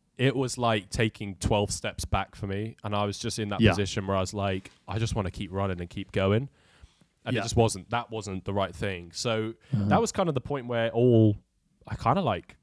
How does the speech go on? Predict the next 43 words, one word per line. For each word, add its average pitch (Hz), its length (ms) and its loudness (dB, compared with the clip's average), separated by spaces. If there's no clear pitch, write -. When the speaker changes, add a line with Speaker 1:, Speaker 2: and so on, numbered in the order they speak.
Speaker 1:
I 110 80 0
left. 123 420 -8
Suited - 380 -8
and 113 80 -2
Booted 113 300 2
was 107 160 -2
finished. - 520 -2
I 98 100 -8
finished. 110 300 -2
I 104 80 -2
didn't 120 240 0
do 101 120 2
college, 104 480 2
and 113 160 -10
then 120 100 -6
I 127 60 -4
worked 127 340 0
in 135 60 0
a 131 40 0
coffee 185 260 0
shop. - 340 -4
Speaker 2:
That's - 220 -2
true. 98 280 4
Speaker 1:
S-, - 240 -2
and, 131 200 6
and 139 160 4
the 139 100 6
idea 135 320 6
with 131 140 4
that 139 180 4
was 123 180 4
like, 120 300 2
well, 127 100 0
if 123 120 -2
I 135 40 4
work 127 220 6
in 120 80 -2
a 107 40 -6
coffee - 240 -4
shop - 200 -6
part 98 200 -6
time, 92 300 -4
then 101 360 -2